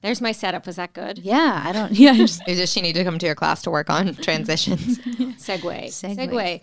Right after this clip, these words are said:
Speaker 1: So, Katie.
Speaker 2: Mm-hmm. Speaking of, one thing I, one thing I'm very well aware of, like, I've, I've been doing comedy for a really long time. I've been, I've had some, like, amazing opportunities. I'm really grateful. I've been got, I've gotten some really cool things. But I'm, I'm always very quick to acknowledge the fact that I,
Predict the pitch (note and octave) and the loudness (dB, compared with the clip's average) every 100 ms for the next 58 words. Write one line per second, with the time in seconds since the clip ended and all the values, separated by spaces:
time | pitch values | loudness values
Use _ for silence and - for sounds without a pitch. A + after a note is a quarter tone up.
0 | - - G#4 A4 - D4+ G4 C4 G3+ F#3+ | -16 -8 -4 -4 0 2 4 2 0 -4
1 | A#3+ E4+ _ - C4 C#4+ A3+ - B3+ _ | -6 -8 _ 0 4 4 2 -2 -8 _
2 | _ _ - - G4+ E4 B3 F#3 E3+ F3 | _ _ -10 2 2 4 2 2 0 -4
3 | - _ _ _ _ A3+ C4 F4 F4+ A#3+ | -14 _ _ _ _ -2 0 2 4 4
4 | A#3 B3+ E4+ D#4+ G#3 G#3 F#3 F3+ F3 D#3+ | 4 4 4 4 4 4 4 2 2 0
5 | D#3+ D#3+ E3 F3+ G#3+ A3 C#4 C4 B3 G#3+ | 0 0 -2 0 4 6 8 8 6 4
6 | G3+ F#3+ F#3 F#3 F3+ F3 E3+ E3+ E3+ - | 2 2 2 2 0 0 2 2 0 -2
7 | F3 F3 E3 F3+ F#3+ F#3 F#3 F3 F#3+ G3 | -2 -2 -2 -2 -4 -4 -4 -2 -2 -2
8 | F#3+ F#3 E3+ F#3 F3+ F3 E3 E3+ E3+ E3 | -4 -4 -2 0 0 0 0 -2 -2 -4
9 | D#3+ - E3 D#3+ D#3 D#3+ D#3+ D3 - E3 | -6 -4 -2 -2 -4 -6 -6 -8 -8 -6
10 | E3+ E3 F3 D#3+ D#3+ F3 E3+ D#3+ D#3+ D#3+ | -6 -6 -6 -6 -8 -12 -8 -6 -4 -6
11 | - _ _ _ _ _ _ - G#3+ G#3 | -10 _ _ _ _ _ _ -4 2 4
12 | G3 F#3+ - G3 G3 C#4+ E4 E4+ - A#3+ | 4 0 -2 -2 2 2 2 -2 -2 -2
13 | A#3 G3+ F3 F3 F3 E3+ E3 E3 - D#3 | -2 -2 0 -2 -6 -6 -6 -6 -6 -6
14 | D#3 - E3 D#3+ D#3 D#3 - | -6 -6 -4 -2 -4 -6 -10